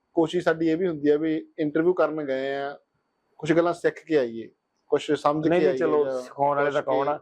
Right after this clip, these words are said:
Speaker 1: ਵੀ
Speaker 2: ਮੈਨੂੰ
Speaker 1: ਕਰੀਏ।
Speaker 2: ਲੱਗਦਾ ਗੱਲ ਜ਼ਰੂਰੀ ਇਹ ਬਣ ਜਾਂਦੀ ਆ। ਆਖਰ 'ਚ ਮੈਂ ਗੱਲ ਇੱਕ ਐਡ ਕਰਦਾ
Speaker 1: ਜੀ।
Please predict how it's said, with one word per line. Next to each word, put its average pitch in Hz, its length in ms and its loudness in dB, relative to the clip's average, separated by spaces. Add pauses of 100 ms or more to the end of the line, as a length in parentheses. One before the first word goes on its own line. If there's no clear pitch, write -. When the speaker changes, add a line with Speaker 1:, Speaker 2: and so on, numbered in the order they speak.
Speaker 1:
ਵੀ 147 240 -4
Speaker 2:
ਮੈਨੂੰ 165 200 2
Speaker 1:
ਕਰੀਏ। 170 140 4
Speaker 2:
ਲੱਗਦਾ 160 260 2
ਗੱਲ 165 240 0
ਜ਼ਰੂਰੀ 147 420 -2
ਇਹ 160 80 0
ਬਣ 139 220 -4
ਜਾਂਦੀ 117 300 -10
ਆ। - 160 -4 (160)
ਆਖਰ 127 260 0
'ਚ - 80 -20
ਮੈਂ 127 160 -2
ਗੱਲ 120 180 2
ਇੱਕ 117 140 -4
ਐਡ 117 160 0
ਕਰਦਾ 117 500 -4 (160)
Speaker 1:
ਜੀ। 113 160 -16